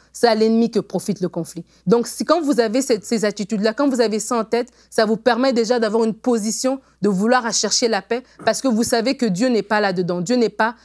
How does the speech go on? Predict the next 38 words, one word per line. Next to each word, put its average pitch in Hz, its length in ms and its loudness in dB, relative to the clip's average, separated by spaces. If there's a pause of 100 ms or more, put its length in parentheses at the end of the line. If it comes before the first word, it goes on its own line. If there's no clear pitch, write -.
(100)
dans 185 140 4
les 185 120 2
conflits 180 400 -2
inutiles. 170 460 -2 (260)
Alors, 247 240 4
je 254 80 -4
vous 240 80 0
pose 277 240 0
la 220 100 2
question. - 400 -2 (800)
Demandez-vous, 226 640 2
suis-je 277 280 0
une 262 80 2
personne 233 360 -2
conflictuelle ? - 580 -8 (340)
Est-ce 185 160 -2
que 311 80 2
dans 254 160 2
une 233 160 2
situation 240 360 -2
de 247 100 2
conflit, 240 500 -2 (220)
je 185 120 2
veux 220 400 0 (340)
désamorcer 240 640 2
la 269 120 2
situation 254 600 -2
ou 220 100 2
j'envenime 220 680 2
les 208 80 0
choses 233 280 -2
par 208 160 -2
mes 196 140 -2
paroles 208 360 0
ou 202 40 -2
par 190 160 0
mes 180 180 -2
attitudes ? 160 480 -6